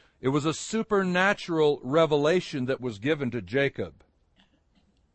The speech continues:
It was a revelation of God's grace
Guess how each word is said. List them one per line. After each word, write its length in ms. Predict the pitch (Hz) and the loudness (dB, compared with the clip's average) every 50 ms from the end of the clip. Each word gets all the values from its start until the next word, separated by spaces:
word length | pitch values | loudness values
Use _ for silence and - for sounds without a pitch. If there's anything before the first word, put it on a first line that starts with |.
| _ _ _ _ _ _ _ _ _ _ _ _ _ _ _ _ _ _ _ _ _ _ _ _ - | _ _ _ _ _ _ _ _ _ _ _ _ _ _ _ _ _ _ _ _ _ _ _ _ -2
It 100 | 175 170 | 2 2
was 200 | 180 185 185 170 | 4 4 4 4
a 60 | 180 | 4
revelation 720 | 170 175 196 226 233 240 226 214 220 226 220 - - 196 202 | 6 8 8 8 8 8 6 6 6 4 2 -2 -4 -4 -4
of 140 | 190 160 151 | -4 -2 0
God's 380 | 175 185 190 185 180 143 139 | 2 2 4 2 2 0 -4
grace 840 | 120 131 170 202 233 226 160 110 101 - - - - - - - | -4 0 2 2 4 4 2 2 0 -6 -12 -14 -14 -14 -16 -18